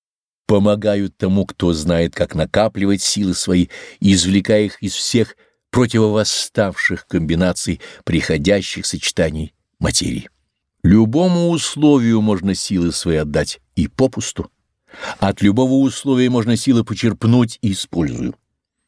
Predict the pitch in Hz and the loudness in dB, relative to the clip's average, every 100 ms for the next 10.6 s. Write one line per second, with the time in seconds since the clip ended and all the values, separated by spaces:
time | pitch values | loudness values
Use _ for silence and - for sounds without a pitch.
0 | _ _ _ _ _ _ - 147 185 175 | _ _ _ _ _ _ 2 2 2 0
1 | 165 165 139 170 165 135 127 165 160 - | 2 2 4 4 4 0 0 -2 -2 -2
2 | 147 139 135 - 143 135 131 127 120 117 | -2 2 0 0 0 2 4 2 2 4
3 | 117 - 80 - - 101 131 151 - - | 2 0 -8 -10 0 4 6 4 -2 -6
4 | 143 - 127 - 110 92 - 78 - _ | -6 -4 -4 0 0 0 -6 -16 -18 _
5 | _ _ _ _ - 110 113 117 104 - | _ _ _ _ 2 4 6 4 2 0
6 | 101 98 - - 92 - 78 64 - _ | 0 0 -2 -6 -6 -2 -2 -2 -8 _
7 | _ _ - 82 78 69 - - 117 135 | _ _ -4 -2 0 -2 -4 0 4 4
8 | 135 131 120 113 104 90 - - - - | 2 -2 -4 -6 -6 -8 -12 -16 -16 -20
9 | - - 120 - - 170 143 120 113 104 | -4 2 2 2 -2 0 2 2 2 0
10 | - 80 - 62 - | -4 -6 -6 -6 -6